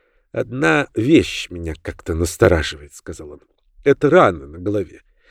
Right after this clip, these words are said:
Я полагаю, не следует исключать возможности неблаговидного поступка. Но я вижу, у нас нет данных, на которые можно было бы опереться.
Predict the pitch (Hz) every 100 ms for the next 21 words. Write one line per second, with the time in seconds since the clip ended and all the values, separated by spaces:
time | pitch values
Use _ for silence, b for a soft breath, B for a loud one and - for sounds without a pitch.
0 | _ - 85 92 95 90 98 95 95 92
1 | 175 160 90 87 - 90 - 90 87 78
2 | 90 95 87 85 - 92 92 90 90 95
3 | 90 78 95 92 - - - - - b
4 | b b 90 92 90 98 95 107 107 101
5 | - 165 180 78 73 92 85 87 - 98
6 | 92 - 101 85 82 78 87 85 82 80
7 | - - 135 - -